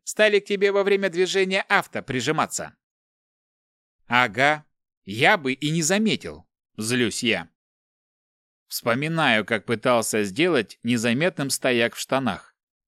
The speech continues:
Пришлось уговорить Костю уступить мне место за рулем автомобиля. В общем, покатались. К соседям наведались, там как раз вовсю танцульки шли.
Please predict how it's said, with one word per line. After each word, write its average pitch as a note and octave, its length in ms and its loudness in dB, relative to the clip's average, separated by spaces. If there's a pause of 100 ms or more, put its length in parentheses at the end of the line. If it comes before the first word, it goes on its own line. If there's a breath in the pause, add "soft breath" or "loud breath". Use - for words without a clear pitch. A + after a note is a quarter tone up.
(320)
Пришлось B2+ 480 0
уговорить C3+ 500 0
Костю F3+ 500 0
уступить C#3 600 -2
мне C3+ 200 -4
место D#3 320 -2
за B2 140 -2
рулем A#2+ 280 0
автомобиля. A#2 680 -4 (420)
В C#3 100 -2
общем, G#3 440 0
покатались. - 800 -4 (360)
К - 60 -18
соседям G3+ 520 0
наведались, C3+ 640 0 (180)
там C3 180 0
как B2 200 -2
раз G#3 220 0
вовсю C#3 260 -2
танцульки C3 540 -2
шли. F2 300 -6